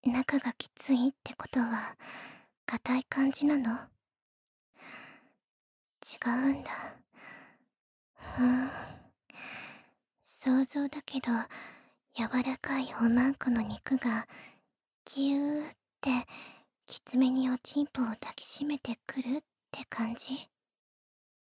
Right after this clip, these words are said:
それは、少し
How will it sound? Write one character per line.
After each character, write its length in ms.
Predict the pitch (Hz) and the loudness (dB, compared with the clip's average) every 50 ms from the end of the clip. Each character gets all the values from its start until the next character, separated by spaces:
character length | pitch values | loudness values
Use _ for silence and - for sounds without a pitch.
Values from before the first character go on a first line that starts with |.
| _ _ _ _ _ | _ _ _ _ _
そ 240 | _ - - - 247 240 | _ -20 -14 -8 -6 -6
れ 160 | - 240 247 | -2 -2 -4
は、 260 | - 254 262 262 269 - _ - _ _ _ _ _ _ _ - - - - - | -2 0 -2 -2 -2 -6 _ -20 _ _ _ _ _ _ _ -20 -20 -12 -6 -6
少 80 | 262 | -4
し 420 | - - - - 240 220 - - | -4 -4 -4 -2 -2 -2 -4 -8